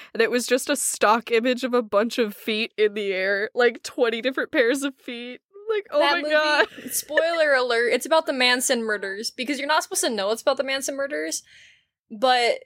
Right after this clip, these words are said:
Speaker 2: 'cause he goes to the thing and, like, he meets, like, Manson, and you're like, "Whoa, that's kinda funky, man," 'cause you think it's just about this dude in his movie,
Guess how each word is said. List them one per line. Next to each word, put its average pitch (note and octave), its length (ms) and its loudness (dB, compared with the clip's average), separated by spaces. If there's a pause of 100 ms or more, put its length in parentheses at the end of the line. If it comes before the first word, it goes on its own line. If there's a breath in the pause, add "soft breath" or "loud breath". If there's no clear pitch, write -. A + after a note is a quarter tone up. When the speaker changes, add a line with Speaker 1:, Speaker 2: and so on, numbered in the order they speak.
(1120)
Speaker 2:
'cause D4 180 0
he D#4+ 100 2
goes D4+ 360 2
to D#4 260 0
the D4+ 120 0
thing D#4+ 300 0
and, A#3 80 2
like, A3 140 0
he B3+ 100 -2
meets, B3 320 -4
like, G#3+ 160 2
Manson, A3 680 -2
and G#3 380 -4
you're G3 120 -4
like, G3 140 -2
"Whoa, F4+ 280 2
that's D#4 200 2
kinda C#4+ 380 -2
funky, F4 520 -4
man," A#3 360 -4
'cause D#4 160 -4
you E4 80 2
think G4+ 160 0
it's F#4 100 0
just A#3 140 -6
about B3 160 4
this G3+ 160 -8
dude A3 240 -4
in F#3+ 60 -16
his F#3+ 120 -16
movie, G3 480 -10